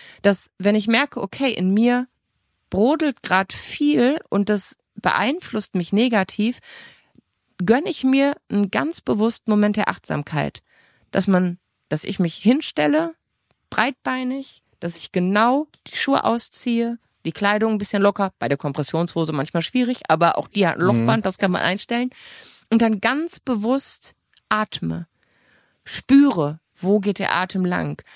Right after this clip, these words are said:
Speaker 1: mit den Füßen auf dem Boden stehe.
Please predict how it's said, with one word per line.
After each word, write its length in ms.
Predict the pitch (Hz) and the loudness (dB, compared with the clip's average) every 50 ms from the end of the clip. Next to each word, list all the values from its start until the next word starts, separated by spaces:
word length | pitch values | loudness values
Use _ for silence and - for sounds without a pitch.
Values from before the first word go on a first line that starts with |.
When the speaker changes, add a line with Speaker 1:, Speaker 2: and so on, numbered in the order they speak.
| - - - | -20 -8 0
Speaker 1:
mit 160 | - 180 175 | 0 2 4
den 140 | 214 202 202 | 4 2 2
Füßen 640 | - - - - 285 294 269 - - 175 170 - - | 0 -4 -2 2 2 2 2 2 -4 -6 -8 -6 -2
auf 160 | - - 170 | -2 -2 0
dem 220 | - 196 190 180 165 | 0 0 -2 -2 -2
Boden 360 | 190 214 247 262 233 170 156 | -2 -4 -2 -2 -2 -4 -4
stehe. 600 | - - - - - 120 104 113 101 - 180 175 | -4 -4 -4 -4 -4 -4 -4 -4 -4 -8 -10 -12